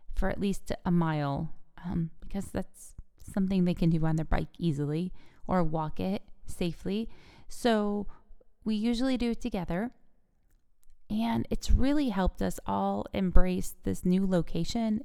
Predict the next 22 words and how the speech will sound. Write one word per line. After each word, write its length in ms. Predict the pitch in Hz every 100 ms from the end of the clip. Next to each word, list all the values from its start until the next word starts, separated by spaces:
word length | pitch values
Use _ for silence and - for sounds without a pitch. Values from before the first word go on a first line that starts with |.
| -
in 80 |
the 100 | 175
seasons 680 | 160 - 202 196 233 220 208 -
that 200 | 196 170
are 80 |
here. 420 | 165 180 180 233 247 -
We've 220 | 196 202 -
gotten 300 | 202 190 175
to 80 |
know 180 | 170 170
more 280 | 165 156 147
plants 600 | - - 240 233 208 -
and 100 | 170
more 220 | 170 160
wildlife. 720 | 156 196 220 208 190 190 185 - - - -
We 160 | - 208
also 320 | 208 208 214
learned 360 | 185 180 185 175
that 120 | 180
there's 240 | 180 180
a 60 | -
park 560 | - - 196 269 -